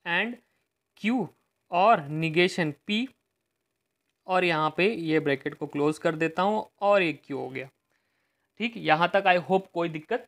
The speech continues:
नहीं हो रही होगी आप लोगों को, ठीक है। अब यहाँ पे टी के साथ ऑपरेशन है, आपको पता है, इसको एक टर्म मान लो कुछ। अब टी के साथ आप ऑपरेशन करो इसका, तो क्या हो जाएगा? अगर किसी भी चीज़ को टी के साथ आप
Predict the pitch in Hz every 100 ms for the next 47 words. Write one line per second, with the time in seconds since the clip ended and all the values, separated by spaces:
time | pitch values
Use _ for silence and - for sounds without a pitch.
0 | _ 147 170 175 208 165 143 135 131 131
1 | 135 127 127 123 127 - 123 _ _ _
2 | _ _ _ - 185 247 190 _ _ _
3 | - 220 208 208 208 220 220 - _ _
4 | 233 220 226 214 196 190 175 175 170 190
5 | 170 160 165 - 156 - 185 180 190 190
6 | 185 180 - 214 208 214 170 151 127 123
7 | 123 127 - _ _ - 151 - 196 202
8 | 196 190 190 185 165 160 160 160 196 175
9 | 165 180 175 170 - _ _ _ - -
10 | 226 170 135 123 127 139 196 196 196 -
11 | 240 226 196 196 - 240 - 208 233 233
12 | 196 220 226